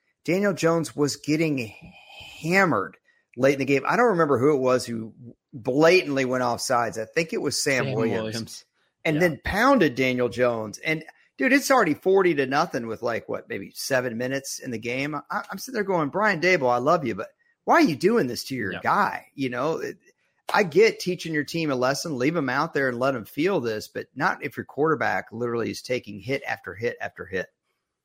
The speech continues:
Speaker 2: Yeah, that was tough. I, I'll probably go Seattle here just because I trust their passing game a little bit more, but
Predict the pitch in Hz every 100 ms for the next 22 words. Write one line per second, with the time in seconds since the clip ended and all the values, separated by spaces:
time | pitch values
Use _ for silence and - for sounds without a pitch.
0 | _ _ 127 120 104 117 120 - 104 87
1 | - 143 - 151 175 185 - 156 151 160
2 | 151 139 135 - 113 113 117 120 117 117
3 | 139 - 139 113 107 - 127 120 101 -
4 | - 107 117 131 120 120 117 113 120 120
5 | 117 120 123 101 165 165 -